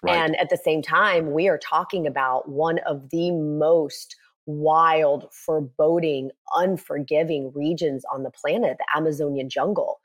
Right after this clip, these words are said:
Speaker 2: so much of which today is completely unexplored by, by modern people. You know, there are indigenous tribes that live there,
Speaker 1: Mm-hmm.
Speaker 2: but there is so much that we haven't seen. We don't actually know what's there. So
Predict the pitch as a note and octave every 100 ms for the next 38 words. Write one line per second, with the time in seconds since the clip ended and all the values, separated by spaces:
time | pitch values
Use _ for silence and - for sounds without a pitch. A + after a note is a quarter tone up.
0 | _ _ - G#3 A3 F#3+ F#3+ G3+ - C#3+
1 | E3 F#3+ F#3 - D3+ C#3+ F3+ G3+ D#3+ D#3
2 | D#3+ D#3 - - D#3 - D#3+ E3+ - D#3+
3 | D3 - D#3 D3 - - - D3 F#3+ F#3+
4 | D3 C3 C#3+ C#3+ C#3+ D3 D3 C#3+ C#3+ C#3
5 | - G#3 C3+ C#3 C#3+ C#3+ C#3+ C#3+ C#3 D3
6 | C#3+ C#3 - C3 G3+ F3+ C#3+ C#3+ B2+ C3+
7 | C#3 A#2 G#2+ - - - - - F#3 E3+
8 | E3 - - F3+ G#3+ D#3+ D3+ G3 - -
9 | D#3 - D3+ F#3 E3 D#3+ D#3 - G#3 G#3+
10 | E3+ F3+ D3+ - - D3 C#3 C#3+ - -
11 | G#3+ D3 - - D#3